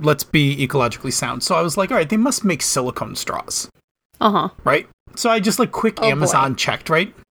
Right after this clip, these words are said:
Speaker 2: Oh,
Speaker 1: They
Speaker 2: boy.
Speaker 1: do.
Speaker 2: <laughs> Uh-huh.
Speaker 1: They
Speaker 2: Yep.
Speaker 1: totally do. Okay?
Speaker 2: Yep. Okay.
Speaker 1: Um,
Speaker 2: What, what discovery?
Speaker 1: So just, I mean, there's tons of 'em, right? There's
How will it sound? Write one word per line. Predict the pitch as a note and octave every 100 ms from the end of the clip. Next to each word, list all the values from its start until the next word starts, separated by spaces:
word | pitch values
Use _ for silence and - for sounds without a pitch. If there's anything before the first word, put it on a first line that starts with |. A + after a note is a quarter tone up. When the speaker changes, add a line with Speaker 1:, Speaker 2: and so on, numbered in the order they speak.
| -
Speaker 2:
Oh, | - B3
Speaker 1:
They | C4+
Speaker 2:
boy. | C4 F4+
Speaker 1:
do. | C#4+ C#4 G#4
Speaker 2:
<laughs> | - - -
Uh-huh. | C#4+ E4 E4 -
Speaker 1:
They | G#3
Speaker 2:
Yep. | C4
Speaker 1:
totally | D#4 G3+ A3+
do. | G#3+ D#3+ F2+ - - -
Okay? | D#3+ F3+
Speaker 2:
Yep. | A#3 - - - - -
Okay. | A#3+ A3+
Speaker 1:
Um, | F3 A3+ B3+
Speaker 2:
What, | - A#3 -
what | A#3 A#3 -
discovery? | A3 A#3+ - A3+ G#3+ A3 G#3 A3+ A#3+ _ _ _
Speaker 1:
So | - B3 G3+
just, | E3+ B3+ - -
I |
mean, | A3 A3+
there's | B3
tons | - D4+ F3
of |
'em, | B2 B2+
right? | D#3+
There's | G#3 F#3 -